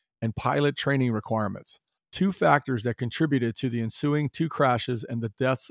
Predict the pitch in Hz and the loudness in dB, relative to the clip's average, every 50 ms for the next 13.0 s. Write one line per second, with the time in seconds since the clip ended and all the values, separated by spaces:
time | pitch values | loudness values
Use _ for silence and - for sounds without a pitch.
0 | - 147 - - 131 131 127 127 127 127 123 113 - 127 123 123 120 113 - 127 | -14 -16 -12 -4 0 2 2 2 2 0 -2 -4 -2 -2 -2 -2 -2 -2 -4 -6
1 | 120 - - - 123 117 113 - - - - _ _ _ _ _ _ _ _ _ | -6 -8 -4 -2 -2 -2 -2 -4 -10 -16 -16 _ _ _ _ _ _ _ _ _
2 | _ _ _ _ _ _ _ _ _ _ - 120 104 - 147 165 190 175 156 170 | _ _ _ _ _ _ _ _ _ _ -4 -4 -2 2 6 6 6 8 8 8
3 | 185 180 175 160 143 131 131 139 131 123 110 120 139 143 - - 143 143 143 151 | 8 10 10 8 8 8 6 6 4 4 2 2 0 0 0 2 6 6 8 8
4 | 139 123 110 104 107 107 113 110 98 - 123 127 139 143 131 - - 120 120 - | 8 6 4 2 0 -2 -4 -4 0 0 2 4 4 2 2 0 -4 -4 -4 -2
5 | 131 139 147 147 135 - - 156 156 156 147 135 123 110 123 120 117 - - 113 | 0 0 0 0 0 0 0 0 2 2 2 2 2 2 0 -2 -2 -2 -6 -4
6 | 107 120 117 117 110 - 120 113 113 107 - _ _ _ _ _ _ - - 117 | -2 -2 -2 -2 -2 -4 -6 -6 -6 -8 -10 _ _ _ _ _ _ -10 -8 -8
7 | 104 101 139 147 156 - 131 - - 147 147 135 135 - - - 143 135 131 131 | -2 2 4 4 4 2 -2 -4 0 0 2 2 0 -2 0 2 2 4 4 4
8 | 127 135 135 123 _ _ _ _ _ - 110 - 123 120 - - 147 143 - - | 2 2 0 -2 _ _ _ _ _ -10 -8 -6 -6 -6 0 2 2 2 2 0
9 | - 156 143 - 147 135 117 98 131 143 135 - - 123 120 - - 117 110 113 | 0 0 2 2 0 -2 0 2 2 2 2 2 -2 -4 -4 -2 -4 -4 -2 0
10 | 135 127 120 113 - - 143 143 127 - 123 - - 113 110 101 110 110 - _ | 0 0 -2 -2 2 4 4 4 4 2 -4 -6 -4 -4 -4 -4 -6 -10 -12 _
11 | _ _ _ _ _ - 147 139 - - - 139 135 135 123 - - 127 117 - | _ _ _ _ _ 0 0 0 0 0 4 4 4 4 4 2 0 0 0 0
12 | - 120 107 107 123 127 127 127 123 123 123 120 117 120 98 107 101 90 - | -4 -8 -6 -2 -2 0 2 0 0 0 0 0 0 -2 -2 -6 -6 -8 -8